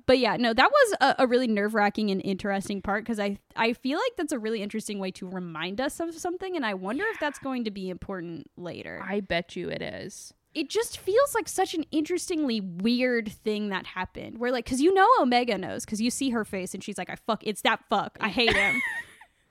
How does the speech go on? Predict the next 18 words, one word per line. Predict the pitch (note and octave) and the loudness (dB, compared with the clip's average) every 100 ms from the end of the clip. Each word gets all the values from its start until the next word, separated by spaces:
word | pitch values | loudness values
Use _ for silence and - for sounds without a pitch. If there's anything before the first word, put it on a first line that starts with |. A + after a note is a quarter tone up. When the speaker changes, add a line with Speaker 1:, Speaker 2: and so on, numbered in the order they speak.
| G#4+ | 0
Speaker 1:
You | C4+ | 6
know | D4+ | 8
how | D#4 | 8
Speaker 2:
Yeah. | |
Speaker 1:
she | F4 D#4+ | 6 2
says | - C#4+ - | 4 0 0
"fuck"? | - B3+ C4 E4 | -2 4 4 4
Speaker 2:
Yeah. | A3 F#3+ | 4 4
Speaker 1:
Remember? | C4 C4 D4+ | 4 2 0
Speaker 2:
She's | F4 A#4 | 0 4
in | E4+ | 4
her | - | 4
fuck | E4 E4 | 0 2
era. | F#3 D#3+ - G3+ | -2 -2 -2 -2
Speaker 1:
<laughs> | |
Yeah. | G#4+ - | -2 -2
Speaker 2:
Yeah. | C#4 B3 - G#3+ _ _ - | -4 -6 -6 -12 _ _ 0
Speaker 1:
Um, | C#4+ C#4 A#3+ G#3 F#3+ | 2 2 0 -6 -8